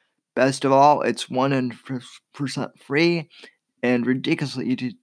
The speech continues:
easy to use. And now Anchor can match you with great sponsors who want to advertise on your podcast. This means you can get paid to podcast right away. In fact, that's what I'm doing right now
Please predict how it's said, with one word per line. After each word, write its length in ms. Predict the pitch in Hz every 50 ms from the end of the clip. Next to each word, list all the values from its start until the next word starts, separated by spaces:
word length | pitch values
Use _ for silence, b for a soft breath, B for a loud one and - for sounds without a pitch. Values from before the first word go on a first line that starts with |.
| _ _ -
easy 260 | 135 131 120 120 123
to 160 | 117 - 120
use. 480 | 120 113 95 - - - - - - - _ _ _ _ _ _ _ _ _ _ _ _ -
And 220 | 117 123 127 131
now 380 | 131 143 156 165 190 190 180 - -
Anchor 340 | - - 156 170 156 151 147
can 220 | 131 - 127 127 127
match 400 | 127 139 156 156 147 - - 131
you 160 | 127 120 117
with 260 | 117 117 113 - -
great 280 | - 143 143 113 95 -
sponsors 680 | - - 139 135 135 135 131 123 135 135 127 - - _ _ _ _ _ _ _
who 140 | _ - 139
want 360 | 131 139 147 151 131 92 127 120
to 60 | 110
advertise 720 | 110 123 123 120 110 - - 123 123 123 120 120 120 117 -
on 240 | - 113 117 113 113
your 100 | 110 110
podcast. 800 | - 117 117 110 101 101 - - - - - - - - - - - _ _ _ _ _ _ _ _ _ _ _ -
This 300 | 113 120 127 - - -
means 320 | 135 135 147 156 151 135
you 80 | 127 123
can 200 | - 127 120 113
get 160 | 101 - -
paid 300 | 120 127 123 123 131 -
to 60 | -
podcast 640 | - - 123 117 117 110 - 127 110 110 - - -
right 200 | 120 120 113 117
away. 380 | 113 110 101 82 - - - _ _ _ _ _ _ _ _ _ _
In 140 | 123 123 123
fact, 640 | - - - 151 156 160 170 170 156 - - - - _ _ _
that's 240 | - 117 127 127 - -
what 80 | 143
I'm 180 | 151 165 175 165
doing 240 | 170 170 156 139 135
right 200 | 143 165 165 175
now 460 | 180 165 156 151 151 151 147 139